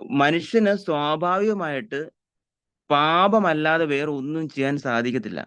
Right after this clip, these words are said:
അതായത്, നമ്മുടെ സെൽഫിൽ നമ്മൾ എന്ത് പ്രവർത്തിച്ചാലും, നമ്മുടെ ജഡത്തിൽ നമ്മൾ എന്ത് പ്രവർത്തിച്ചാലും അത് പാപമായിരിക്കും. അതല്ല, ആ പാപമല്ലാതെ നമുക്ക് വേറെ ഒന്നും ചെയ്യാൻ സാധിക്കത്തില്ല.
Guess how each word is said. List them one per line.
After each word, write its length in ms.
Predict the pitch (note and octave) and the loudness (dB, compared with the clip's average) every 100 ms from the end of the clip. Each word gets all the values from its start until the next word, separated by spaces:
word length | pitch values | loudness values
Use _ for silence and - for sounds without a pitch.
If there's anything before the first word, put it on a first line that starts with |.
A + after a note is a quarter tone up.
| - _ _ _ _ _ _ _ _ _ _ _ _ _ _ _ | -14 _ _ _ _ _ _ _ _ _ _ _ _ _ _ _
അതായത്, 200 | C#3+ E3 | 4 6
നമ്മുടെ 260 | E3+ F#3 G3+ | 6 4 2
സെൽഫിൽ 600 | G3+ E3+ F3+ G3 A3 A#3 | 4 4 4 2 2 4
നമ്മൾ 300 | G3+ E3+ E3+ | 4 2 2
എന്ത് 360 | D#3 D#3+ F#3 G3+ | 0 -2 0 0
പ്രവർത്തിച്ചാലും, 760 | E3 C#3 B2+ A#2 G#2+ G2 F2+ - _ _ _ _ _ _ _ _ _ _ _ _ _ | 2 0 -2 -8 -8 -6 -8 -14 _ _ _ _ _ _ _ _ _ _ _ _ _
നമ്മുടെ 260 | C3 C#3+ D#3+ | 2 4 4
ജഡത്തിൽ 540 | C3+ C#3+ C#3+ D#3 - G3+ F3+ | 4 4 4 0 2 2 4
നമ്മൾ 260 | D3+ D3+ D#3 | 2 2 2
എന്ത് 380 | C3 C3+ D#3 F3 | 0 0 2 0
പ്രവർത്തിച്ചാലും 760 | D#3 C#3 B2+ A2+ G#2+ G2 F2 - _ _ _ _ _ _ _ _ _ _ _ | 0 0 -2 -6 -8 -8 -8 -12 _ _ _ _ _ _ _ _ _ _ _
അത് 160 | C3+ C#3+ | 2 2
പാപമായിരിക്കും. 760 | C3+ B2 C3+ D3 A2 G2+ - - _ _ _ _ _ _ _ _ _ _ _ _ _ _ _ _ _ _ | 4 4 4 4 2 -2 -8 -14 _ _ _ _ _ _ _ _ _ _ _ _ _ _ _ _ _ _
അതല്ല, 360 | C3 D#3+ D#3 D#3 C#3 - | 2 2 2 2 0 2
ആ 100 | D3 - | 0 2
പാപമല്ലാതെ 680 | C#3+ D3 G3+ G3+ E3+ D#3+ E3+ | 2 4 2 2 0 0 0
നമുക്ക് 260 | D#3 D#3 | -2 -2
വേറെ 140 | D#3+ D3+ | -2 -2
ഒന്നും 220 | D3+ D#3 | -4 -6
ചെയ്യാൻ 240 | C#3+ D3 | -6 -4
സാധിക്കത്തില്ല. 540 | C#3 B2+ A#2 A2 F2 | -2 -2 -2 -4 -8